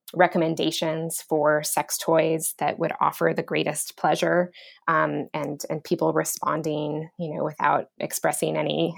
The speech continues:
outrage or surprise over, um, a man's initial interest in these acts. And so, um, even though these conversations would be, um, in the minority and, and not all Christians would approve of them,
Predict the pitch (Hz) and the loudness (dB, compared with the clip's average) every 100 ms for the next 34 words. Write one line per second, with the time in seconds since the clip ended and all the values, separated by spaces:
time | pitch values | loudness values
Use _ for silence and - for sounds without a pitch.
0 | - 175 151 - 165 156 151 160 - - | 2 4 4 2 0 0 -2 -4 -6 -2
1 | 165 151 - 170 - 156 151 151 151 - | 0 0 -2 -2 4 6 6 4 2 0
2 | 170 151 147 143 - 147 151 143 160 151 | 0 2 2 2 -2 -4 -4 -4 -4 -2
3 | 147 151 156 147 - 165 156 170 160 160 | -2 -2 -4 -4 -2 0 0 -2 -4 -4
4 | 156 - - 160 156 151 _ - _ 170 | -4 -8 -10 -6 -6 -8 _ -20 _ 2
5 | 160 156 - 151 147 - - - - - | 4 0 -4 0 0 -2 -6 -10 -6 2
6 | 214 214 262 233 233 - - - 233 226 | 4 6 8 8 8 2 -16 4 4 6
7 | - 302 339 285 247 220 - - - - | 4 4 6 8 8 6 4 -10 -14 -10
8 | 160 233 262 - 269 214 - 160 165 156 | 2 4 4 2 2 2 2 0 0 0
9 | 147 - - _ _ _ _ _ _ _ | 0 -2 -8 _ _ _ _ _ _ _
10 | _ - 226 185 233 226 214 185 170 165 | _ 4 4 6 6 6 6 4 4 2
11 | - 196 196 175 165 151 143 151 180 170 | 4 4 6 6 4 4 4 4 2 2
12 | 151 - 156 151 151 151 156 156 151 - | 0 -2 -4 -2 2 4 4 4 2 -4
13 | - 156 151 156 160 - 175 170 165 147 | -6 -4 -4 -4 -6 0 2 2 2 0
14 | 151 | 0